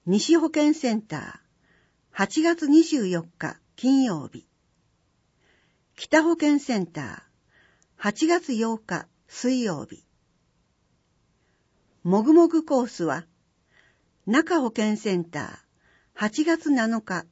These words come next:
火曜日。西保健センター、九月十四日金曜日。北保健センター、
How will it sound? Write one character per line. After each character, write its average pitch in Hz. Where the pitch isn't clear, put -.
火 190
曜 208
日。 -
西 208
保 320
健 294
セ 254
ン 196
タ 151
ー、 -
九 330
月 339
十 233
四 165
日 -
金 269
曜 175
日。 -
北 -
保 320
健 294
セ 240
ン 202
タ -
ー、 -